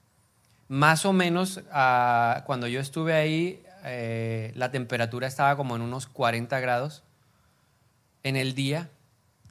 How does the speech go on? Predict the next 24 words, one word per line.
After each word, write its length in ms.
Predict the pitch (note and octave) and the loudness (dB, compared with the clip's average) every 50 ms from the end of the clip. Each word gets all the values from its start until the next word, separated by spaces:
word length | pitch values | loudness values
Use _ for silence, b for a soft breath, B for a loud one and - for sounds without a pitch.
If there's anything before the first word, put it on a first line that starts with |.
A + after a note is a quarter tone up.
| _ _ _ _ _ | _ _ _ _ _
Y 80 | D3 C#3+ | -2 2
las 240 | D3 D3 C#3+ C#3 | 4 4 4 4
personas 500 | C#3 C#3 C#3+ C3+ B2 - D3+ D3+ E3+ F3 | 2 -2 -2 -2 0 -2 0 0 0 0
que 120 | - F#3+ F3+ | 0 -2 -2
nos 160 | F#3 F3+ E3+ | -2 -2 -2
guiaban 420 | F3 F#3 F3+ E3 D#3 D#3+ E3 E3+ | -2 0 4 4 4 4 4 2
nos 120 | D#3+ D3 C#3+ | 2 0 -2
decían 260 | C3+ A2+ C#3 C3 B2 | -2 -2 -4 -4 -2
que 60 | D#3 | -2
en 80 | D#3 D#3 | 0 0
la 100 | D#3 D3+ | 0 2
noche 580 | D3 D3 D3 C#3+ - F3 F3 F3+ F3+ - - | 2 0 0 0 -2 -2 -2 -4 -6 -8 -8
el, 160 | B2+ B2 A#2 A#2 | -8 -6 -6 -6
el, 200 | A2+ A2+ A2 G#2+ - _ _ _ _ _ _ _ - C3 | -6 -6 -8 -10 -14 _ _ _ _ _ _ _ -4 2
va 120 | B2 B2 B2 | 4 6 6
al 100 | B2+ C3+ | 6 4
otro 240 | C3+ C3+ C#3+ C#3 C3+ | 2 2 2 0 4
lado, 300 | C#3 C#3 B2 A#2 A2 G#2+ | 4 4 4 4 2 -2
¿no? 240 | A#2+ D3+ F3+ E3+ b b b b b b b b b b | -4 -4 -6 -8 b b b b b b b b b b
Puede 200 | - C3 C3+ C#3 | -4 0 2 4
haber 140 | C#3+ C#3+ | 4 4
una 140 | D#3 D3+ D3+ | 4 2 0
diferencia 460 | D#3 D#3 D3 C#3+ B2+ B2+ A#2+ C3+ D3 | 0 0 -2 -2 -2 -2 -2 0 0
de 540 | C#3 C#3 C3+ B2 A#2 A2+ A2 A2 A2 G#2+ A2 | 2 2 2 0 0 -2 -4 -6 -6 -10 -12